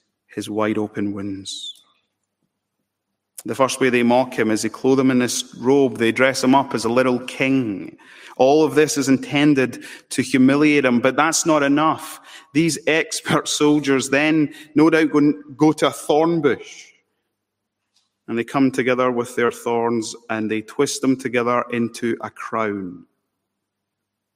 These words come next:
The thorns, no doubt, long, nail-like, spike-like, razor-sharp, care, eh, capable of penetrating and puncturing the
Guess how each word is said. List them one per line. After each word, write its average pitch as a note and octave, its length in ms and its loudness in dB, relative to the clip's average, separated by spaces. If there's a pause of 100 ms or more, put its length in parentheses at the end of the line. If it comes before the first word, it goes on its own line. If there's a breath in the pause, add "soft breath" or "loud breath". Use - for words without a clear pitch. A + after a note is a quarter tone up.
(120)
The G#2 100 -10
thorns, A#2+ 800 -2 (380)
no A2+ 120 -2
doubt, A2+ 300 -2
long, A#2 800 -2
nail-like, B2+ 920 -2 (320)
spike-like, C3 1120 -2 (320 soft breath)
razor-sharp, C3 1000 0 (640 loud breath)
care, D3 460 0 (260)
eh, F#2+ 160 -2
capable C#3+ 880 0
of A2 100 -4 (460 loud breath)
penetrating D3+ 1080 0
and A2+ 260 -4
puncturing D3+ 720 0
the G#2+ 200 -2